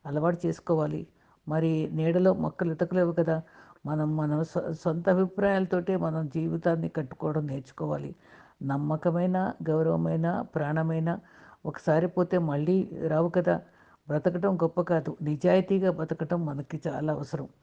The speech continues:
ఇతరులు బాధ పెట్టేవారు ఖచ్చితంగా బాధపడతారు, దాని నుండి ఎట్టి పరిస్థితుల్లోనూ తప్పించుకోలేరు. అయితే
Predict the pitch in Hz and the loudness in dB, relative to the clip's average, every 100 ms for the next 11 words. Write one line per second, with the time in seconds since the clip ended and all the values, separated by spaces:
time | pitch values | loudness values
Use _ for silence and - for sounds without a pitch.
0 | _ _ _ _ 175 180 202 190 170 170 | _ _ _ _ -2 2 2 4 4 4
1 | 175 170 165 165 160 165 156 131 - 156 | 2 0 0 0 2 -2 -4 -8 -6 -4
2 | 151 180 156 147 156 151 - 147 151 - | 0 0 0 -2 -4 -6 -6 -6 -6 -12
3 | - - - 147 156 170 170 180 175 160 | -20 -20 -20 -4 2 4 4 2 2 0
4 | - 185 180 180 180 185 190 196 190 160 | 0 2 2 0 -2 0 2 4 4 2
5 | 165 147 - 151 143 139 139 - _ _ | 0 -4 -4 -6 -4 -6 -8 -16 _ _
6 | - - _ _ 160 165 165 156 156 | -20 -20 _ _ 0 0 2 2 0